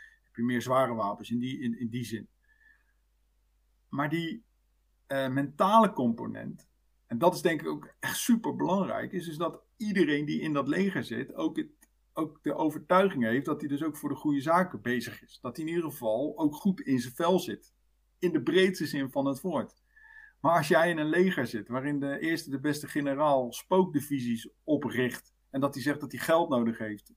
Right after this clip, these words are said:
aan de bovenkant zijn zakken loopt te vullen en daarna gewoon, eh, de pleiterik maakt en jij staat daar, voor wie of wat ben je dan aan het vechten?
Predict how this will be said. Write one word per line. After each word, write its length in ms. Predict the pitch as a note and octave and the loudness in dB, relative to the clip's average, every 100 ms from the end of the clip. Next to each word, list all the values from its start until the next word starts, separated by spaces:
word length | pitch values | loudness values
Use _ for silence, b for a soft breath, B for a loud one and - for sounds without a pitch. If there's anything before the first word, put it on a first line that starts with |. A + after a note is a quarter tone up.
| - | -12
aan 180 | C3 | -6
de 100 | C3+ B2 | -6 -2
bovenkant 520 | D3+ E3 - C#3+ C3 | -2 -2 -4 -6 -6
zijn 140 | A#2+ | -4
zakken 280 | D#3+ E3 D3+ | 2 2 2
loopt 240 | A#2+ A2 | 0 -2
te 80 | - | -6
vullen 360 | - A2 G2+ G2 _ _ _ _ _ _ _ _ - | -10 -8 -8 -10 _ _ _ _ _ _ _ _ -10
en 120 | B2+ | -4
daarna 320 | C3+ C#3+ C#3 | 0 4 4
gewoon, 380 | C3+ C3 C3 C3 | 4 2 2 0
eh, 200 | C3+ C3 | -2 -2
de 80 | B2 | -2
pleiterik 540 | D3 D#3 E3+ B2+ A#2 | 4 4 4 0 0
maakt 280 | A#2 G#2+ B2 | 0 -2 -4
en 80 | C3+ | 0
jij 180 | C#3 | 0
staat 320 | C3+ D#3 D3+ C#3+ | 2 2 2 2
daar, 120 | G#2+ | -6
voor 200 | - C3+ | -8 -6
wie 340 | D3 E3+ D#3+ - | -4 -6 -8 -14
of 160 | - A#2+ | -10 -2
wat 200 | D#3 C3+ | -2 0
ben 120 | C#3 | 0
je 60 | |
dan 180 | C#3 C3+ | 0 0
aan 140 | C3 B2+ | 0 -4
het 140 | A#2+ | -6
vechten? 360 | F3 E3+ - | -6 -8 -10